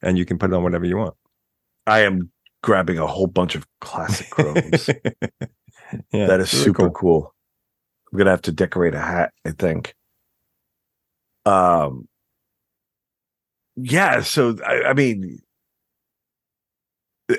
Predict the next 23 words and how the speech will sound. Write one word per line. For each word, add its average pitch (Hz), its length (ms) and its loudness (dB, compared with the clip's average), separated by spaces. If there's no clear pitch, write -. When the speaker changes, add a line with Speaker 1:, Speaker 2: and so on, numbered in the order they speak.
Speaker 2:
a-, 143 460 0
and 131 340 0
right 170 200 0
now, 120 580 0
I 117 80 4
think 113 380 -2
the, 104 380 2
the 101 260 2
X 127 260 -2
one 120 180 2
hundred 101 580 0
is 113 140 -2
slated 127 640 2
to 120 80 -2
be 101 140 0
updated 95 580 0
sometime 101 500 0
after 90 340 -2
the 85 140 -2
new 85 140 0
year. 76 400 -4
Speaker 1:
Right. 80 220 0
Speaker 2:
Uh, 87 380 0